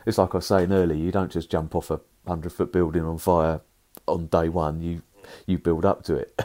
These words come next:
<laughs> you know. So, um, yeah, and that, that's, that's the, that's the movie magic, isn't it? Uh, it's, that, like, I think there's a, a friend of mine, Kai Martin, actually doubled, um, Matt Damon in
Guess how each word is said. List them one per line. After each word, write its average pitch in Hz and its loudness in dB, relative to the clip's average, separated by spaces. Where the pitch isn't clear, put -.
<laughs> - -12
you 95 -4
know. 80 -2
So, 85 -2
um, 85 -4
yeah, 87 4
and 92 -2
that, - 2
that's, - 0
that's - 0
the, 80 -2
that's 80 -4
the 78 -8
movie 85 -2
magic, 78 -6
isn't 78 -4
it? - -10
Uh, 76 -4
it's, - -14
that, 69 -4
like, 92 -2
I - -16
think - -4
there's 80 -6
a, 80 -2
a - -14
friend 82 -2
of 80 -6
mine, 80 -6
Kai 80 -2
Martin, 82 -4
actually - -8
doubled, 78 -4
um, 80 -6
Matt 78 -4
Damon 78 -4
in 80 -6